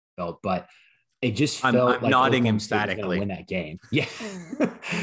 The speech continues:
Speaker 1: It just felt like they were gonna win that game the entire time. And, and we can start on the offensive side. Again, twenty-four points.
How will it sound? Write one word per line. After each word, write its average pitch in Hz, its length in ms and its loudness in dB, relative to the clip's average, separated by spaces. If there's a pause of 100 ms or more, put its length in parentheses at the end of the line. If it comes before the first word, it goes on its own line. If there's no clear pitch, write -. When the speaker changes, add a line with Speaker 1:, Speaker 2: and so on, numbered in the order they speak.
(100)
Speaker 1:
It 165 80 0
just 180 180 2
felt 165 140 4
like 143 100 2
they 143 80 2
were 135 60 6
gonna 120 140 4
win 117 140 2
that 104 140 0
game 104 200 -2
the 101 60 -2
entire 98 280 -4
time. 107 220 -2
And, 98 120 -2 (300)
and 147 80 4
we 214 100 6
can 196 120 4
start 139 280 2
on 131 120 0
the 104 80 -4
offensive 117 560 -4 (340)
side. 135 300 -2
Again, 120 640 -2 (440)
twenty-four 147 460 0
points. 123 460 -4